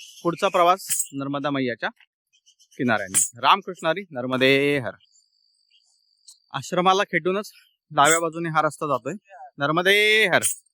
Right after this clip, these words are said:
आश्रमाला खेटूनच डाव्या बाजूने हा रस्ता जातोय आणि या रस्त्याने आपल्याला पाऊल वाटेने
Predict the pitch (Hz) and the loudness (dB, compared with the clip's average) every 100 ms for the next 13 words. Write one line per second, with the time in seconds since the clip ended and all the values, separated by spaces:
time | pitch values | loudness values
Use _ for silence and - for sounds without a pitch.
0 | _ _ _ _ _ _ _ 190 _ _ | _ _ _ _ _ _ _ _ _ _
1 | - 127 160 165 170 185 160 165 175 156 | -14 -10 -4 -2 0 -2 -6 -8 -6 0
2 | 147 156 156 160 160 151 147 - 139 123 | 2 2 -2 -6 -2 0 -2 -6 -4 -4
3 | 151 185 _ - 127 131 165 165 143 - | -6 -16 _ -12 -8 -2 -2 -4 -10 -10
4 | 147 139 131 127 160 147 135 135 123 135 | -10 -8 -8 -8 -6 -2 -2 -4 -4 -2